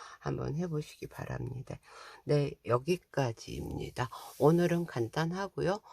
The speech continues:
여러분들이 할 수 있는 역량껏 해서 계속, 계속, 어, 다음 강의 올라올 때까지 열심히 하다가 보면 금방 저보다 더 좋은 글씨, 예쁜 글씨, 예쁜 글씨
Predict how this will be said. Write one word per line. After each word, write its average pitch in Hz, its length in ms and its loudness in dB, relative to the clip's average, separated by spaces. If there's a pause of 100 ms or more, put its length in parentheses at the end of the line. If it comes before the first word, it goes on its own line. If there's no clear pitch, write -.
(240)
여러분들이 147 640 -2
할 180 160 -6
수 - 220 -6
있는 165 400 2
역량껏 123 680 -2
해서 - 340 -4 (360)
계속, 143 400 -2
계속, - 380 -4 (440)
어, 127 300 -4
다음 131 520 4
강의 123 380 2
올라올 117 460 0
때까지 117 760 -2 (340)
열심히 110 500 0
하다가 190 420 0
보면 127 320 0
금방 123 400 0 (240)
저보다 120 460 -2
더 - 280 -2 (320)
좋은 113 380 2
글씨, 113 300 -2
예쁜 120 280 -2
글씨, 107 360 -6 (580)
예쁜 170 420 4
글씨 143 460 0